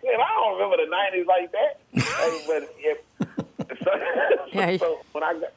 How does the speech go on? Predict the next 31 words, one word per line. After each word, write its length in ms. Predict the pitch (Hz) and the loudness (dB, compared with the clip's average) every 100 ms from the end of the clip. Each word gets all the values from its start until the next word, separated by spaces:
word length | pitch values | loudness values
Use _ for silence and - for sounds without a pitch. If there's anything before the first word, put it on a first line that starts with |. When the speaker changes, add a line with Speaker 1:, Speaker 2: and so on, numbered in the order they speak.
| _ - - | _ -20 -14
Speaker 1:
<laughs> 60 | - 480 - - - - - - - - - - _ | -6 -2 -2 -2 -6 -6 -8 -8 -10 -6 -6 -6 _
so 100 | 170 | 2
when 100 | 165 | 4
I 80 | 185 175 | 2 0
got 200 | 165 156 | 0 2
out, 380 | 170 165 139 - _ _ _ _ - | 2 2 0 -4 _ _ _ _ -8
my 180 | 127 175 | -4 0
whole 320 | 165 175 165 | 2 2 2
thing 300 | 165 151 165 | -2 0 2
was 140 | 139 127 | 2 2
I 100 | 160 | 2
used 160 | 180 - | 0 0
to 80 | 120 | 0
listen 440 | 107 143 147 131 - | 2 0 -2 -8 0
to 360 | 135 120 98 - | 0 2 -2 -4
why 320 | 90 117 113 - | 2 2 2 -2
so 80 | 120 | -2
many 220 | 120 113 | 0 2
guys 380 | 110 117 117 113 | 2 2 0 -2
had 140 | 113 - | -2 0
always 480 | - 107 110 110 - | 2 2 2 0 -2
returned. 640 | 110 - 113 113 113 120 - _ _ _ _ - | -8 -2 0 2 0 -4 -14 _ _ _ _ -2
And 140 | 113 | 2
then, 120 | 120 | 4
like, 200 | 117 110 - - | 4 2 -4 -10
when 100 | 104 | -4
people 180 | 165 170 | -2 0
were 120 | 135 | 0
telling 260 | - 143 131 | 2 0 0
these 200 | 117 110 | -4 0
stories 420 | - 170 127 104 | 2 2 2 -2